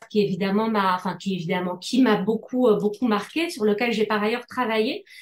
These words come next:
mais qui surtout me, me permet peut-être de, de, de un peu définir, parce que j'aime vraiment beaucoup de choses très, très différentes. Mais si je dois parler en termes d'influence, je sais que j'aime lire,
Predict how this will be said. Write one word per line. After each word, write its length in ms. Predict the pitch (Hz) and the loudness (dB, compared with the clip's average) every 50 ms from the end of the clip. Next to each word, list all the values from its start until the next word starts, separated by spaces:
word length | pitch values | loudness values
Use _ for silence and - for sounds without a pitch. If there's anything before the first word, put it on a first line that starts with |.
| - - - | -18 -8 -4
mais 120 | 240 247 | -2 0
qui 140 | 247 285 285 | 2 2 2
surtout 560 | 262 - 320 - - - - 370 370 392 415 | 2 0 -2 -4 -4 -4 -4 -2 0 2 4
me, 380 | 339 294 262 247 240 240 226 226 - - - - - - _ - | 4 4 4 2 2 2 0 -2 -6 -12 -20 -20 -20 -12 _ -2
me 160 | 247 254 254 | 0 2 2
permet 360 | 262 285 285 294 294 330 339 | 2 4 4 4 4 4 4
peut-être 520 | 339 302 285 294 320 320 339 330 285 302 226 | 2 0 -2 2 2 2 2 2 -2 -4 -2
de, 640 | 233 254 247 247 240 240 233 233 226 226 220 220 202 | 0 0 0 2 0 0 0 0 0 2 0 0 -2
de, 720 | 202 190 233 233 226 226 226 220 214 214 208 220 220 214 - - | -4 -6 -4 -4 -2 2 4 6 6 6 4 2 -4 -4 -8 -12
de 260 | 196 - 233 440 - - _ - | -20 -14 -12 -12 -12 -10 _ -4
un 240 | 311 311 349 349 - | -2 0 0 -2 -2
peu 220 | - 349 359 359 262 | 0 0 2 2 4
définir, 500 | 294 285 277 - - 277 285 294 302 - | 2 2 0 0 2 4 4 4 2 0
parce 120 | - - | -2 -4
que 100 | - - | -2 -2
j'aime 240 | 233 214 247 240 247 | 0 2 2 2 0
vraiment 280 | - 220 262 254 277 269 | 0 0 2 2 2 2
beaucoup 300 | 233 220 269 - - 254 | 2 2 0 -2 -4 -8
de 40 | - | -6
choses 320 | - - 285 277 269 - | -4 -4 -4 -4 -6 -8
très, 300 | - - - - 294 294 | -10 -6 -2 -2 -2 -2
très 180 | - - 285 269 | -2 -2 -2 -2
différentes. 540 | 226 269 269 - 269 254 247 262 262 - - - - - _ _ - - - - | -2 -2 -2 -2 -2 0 0 -2 -4 -6 -10 -12 -12 -16 _ _ -20 -16 -8 -4
Mais 100 | 240 247 | -2 0
si 220 | - - 320 302 | 4 4 4 4
je 100 | 262 269 | 4 4
dois 340 | 262 214 202 226 262 269 269 | 2 2 2 2 4 2 4
parler 300 | 262 285 277 285 294 311 | 4 4 4 4 4 4
en 120 | 294 269 269 | 4 2 2
termes 280 | 277 254 254 247 220 | 2 2 2 2 2
d'influence, 760 | 214 285 302 294 - - 262 269 262 277 330 330 - - - - - - - - _ | 2 0 0 -2 -4 -6 -6 -4 -2 -2 -4 -4 -8 -10 -12 -14 -20 -20 -20 -18 _
je 140 | - - 254 | -4 -2 0
sais 240 | 254 262 320 339 339 | 0 2 2 0 2
que 180 | 330 294 262 254 | 2 2 2 2
j'aime 440 | 247 - 277 277 302 311 311 277 269 247 233 | 2 2 4 4 6 6 6 6 4 4 4
lire, 420 | 220 220 220 247 269 330 349 370 | 4 4 4 4 4 4 2 0